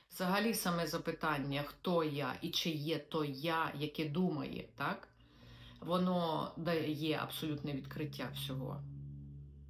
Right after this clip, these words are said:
І спостерігаючи за тим, звідки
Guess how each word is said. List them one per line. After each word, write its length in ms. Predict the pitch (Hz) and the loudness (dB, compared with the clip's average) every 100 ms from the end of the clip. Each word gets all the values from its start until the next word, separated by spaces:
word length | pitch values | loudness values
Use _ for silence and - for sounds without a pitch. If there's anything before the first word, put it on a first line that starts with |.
| - - - - - - - - - - | -16 -16 -16 -16 -16 -18 -18 -18 -20 -8
І 500 | 202 208 208 202 190 - | -2 2 2 2 -2 -4
спостерігаючи 840 | - 190 208 190 185 185 175 - | -6 -4 0 4 4 4 4 0
за 140 | 180 185 | 0 0
тим, 280 | - 185 | 2 2
звідки 800 | 160 170 190 202 - - 139 135 | 2 2 2 2 -2 -8 -8 -10